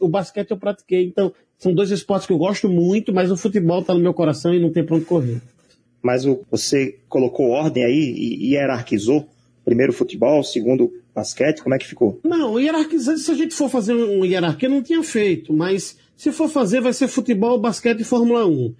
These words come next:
Speaker 1: E futebol e basquete, porque eu pratiquei esses esportes especificamente, então eu tenho uma relação diferente, é, não é uma relação só de admiração, é uma relação de, de vivência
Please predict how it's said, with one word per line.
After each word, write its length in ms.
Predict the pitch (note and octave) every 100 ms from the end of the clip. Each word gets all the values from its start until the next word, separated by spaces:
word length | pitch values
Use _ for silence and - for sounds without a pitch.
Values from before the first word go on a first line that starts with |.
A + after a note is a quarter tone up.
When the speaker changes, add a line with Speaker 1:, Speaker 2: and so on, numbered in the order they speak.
| _ _ _ _ _ _ _
Speaker 1:
E 200 | - F#3+
futebol 640 | - B3 - G#3 A3+ F#3
e 100 | G#3
basquete, 480 | D#3 E3+ - A#3+ B3
porque 220 | C4 -
eu 100 | C#4
pratiquei 580 | C#4 C#4 B3+ F3+ C4+ C#4
esses 320 | G3 G#3 E3
esportes 500 | E3+ E3 F3 D#3+ D#3
especificamente, 960 | D#3 C#3 - D#3 - E3 D#3 D3+ D3+ E3+
então 380 | D#3+ F#3+ G3+ G3+ - -
eu 140 | G3
tenho 420 | F#3+ A3 A#3 A#3
uma 280 | A3+ G#3+ G#3
relação 560 | E3 A3 G#3+ - A#3 A3+
diferente, 840 | G3+ A#3 F#3+ G#3 B3 B3+ D4 D4+ _ _ _ _ -
é, 200 | D3+ D#3
não 120 | F#3
é 20 |
uma 100 | A#3
relação 400 | A#3 A#3 G#3+ B3
só 240 | G#3+ - A3+
de 80 | A3+
admiração, 760 | G#3+ A3 A3 E3+ - F3 D3
é 60 | -
uma 140 | F3+
relação 580 | F#3+ A3+ B3 - A#3+ B3
de, 220 | C#4 D4
de 140 | B3+
vivência 600 | C4 F#4 A3+ C4+ E4 B3+